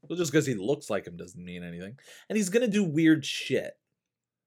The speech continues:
Okay, like, I, I, it's not believable. When he says, uh, when he's standing next to Harley before she goes into the vat,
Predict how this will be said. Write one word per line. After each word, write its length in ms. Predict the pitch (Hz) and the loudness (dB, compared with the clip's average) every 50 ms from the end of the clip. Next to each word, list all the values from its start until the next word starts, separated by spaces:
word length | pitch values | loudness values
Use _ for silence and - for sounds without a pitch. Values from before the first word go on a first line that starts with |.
| _ _ _ _ _ _ _ _ _ _ _ _ _ _ - | _ _ _ _ _ _ _ _ _ _ _ _ _ _ -8
Okay, 420 | 107 104 131 117 104 98 101 101 | -6 -2 0 2 2 2 0 0
like, 240 | 107 104 104 104 101 | 0 -2 -2 0 2
I, 160 | 113 117 107 - | 2 2 2 2
I, 180 | - 123 120 110 - | 0 -2 -2 0 -4
it's 180 | 127 131 - | -6 -4 0
not 280 | 175 170 156 - 139 139 | 0 0 0 -2 -6 -2
believable. 1000 | - 156 151 147 139 139 156 180 196 202 170 143 113 87 - - 50 - - _ _ _ _ _ _ _ _ _ _ _ _ _ _ _ _ _ _ _ _ - | 0 0 2 2 0 0 -2 0 2 2 2 2 0 0 -2 -8 -10 -10 -12 _ _ _ _ _ _ _ _ _ _ _ _ _ _ _ _ _ _ _ _ 0
When 200 | 131 151 151 151 | 2 4 4 4
he 80 | 151 | 2
says, 440 | 147 - - 175 160 156 147 139 135 - - | 0 2 4 6 8 8 6 6 2 -4 2
uh, 300 | - 143 139 135 135 131 - - | 4 6 6 6 4 2 0 0
when 160 | 139 156 151 | -2 -2 -2
he's 160 | 156 147 - | -2 -4 -4
standing 460 | - - 214 233 247 240 220 190 156 - _ _ | 0 0 0 0 2 -2 -4 -4 -8 -12 _ _
next 420 | - 160 180 170 - - - - - | -10 -10 -8 -6 -6 -8 -8 -8 0
to 340 | - 156 139 127 113 110 - - _ _ _ _ _ _ _ _ | 2 4 4 4 2 0 -2 -6 _ _ _ _ _ _ _ _
Harley 580 | - - - 139 147 156 147 139 123 107 101 | -16 -4 2 4 6 6 6 4 2 0 -2
before 400 | 90 - 110 104 - 127 117 113 | -4 -6 -8 -8 -4 -4 -4 -4
she 180 | 107 - - 117 | -4 -6 -10 -4
goes 260 | 101 117 110 113 101 | -2 0 0 0 -2
into 160 | 107 101 95 | -6 -10 -12
the 80 | 87 87 | -14 -6
vat, 440 | 87 120 131 147 120 98 95 - - | -2 2 4 4 4 2 0 -4 -10